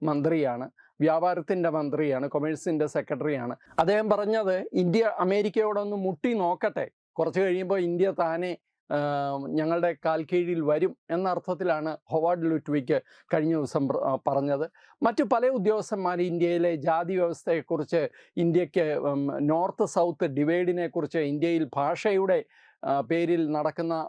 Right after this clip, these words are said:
അക്രമങ്ങൾ നടക്കുന്നു എന്നൊക്കെ പറഞ്ഞ്, അതായത് നമ്മൾ വൈവിധ്യം എന്ന നിലയിൽ ആഘോഷിക്കുന്നതെല്ലാം തന്നെ ഭാരതത്തിൻ്റെ വലിയ ശാപമാണെന്നും ഭാരതം എന്ന രാജ്യം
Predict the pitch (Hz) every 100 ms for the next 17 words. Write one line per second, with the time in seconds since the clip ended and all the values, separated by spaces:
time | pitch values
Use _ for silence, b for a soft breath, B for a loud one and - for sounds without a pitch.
0 | - 143 190 190 190 185 170 160 156 170
1 | 165 165 160 160 - 196 185 175 147 -
2 | B B 151 180 190 202 170 175 220 226
3 | 190 175 190 220 - 240 214 190 196 185
4 | 170 180 208 170 170 208 185 214 214 202
5 | 208 190 170 226 247 185 143 147 156 b
6 | b - 160 165 202 196 214 202 202 180
7 | 160 226 - 180 170 185 170 151 147 123
8 | b b _ 175 180 220 226 240 220 208
9 | 208 170 165 175 202 208 233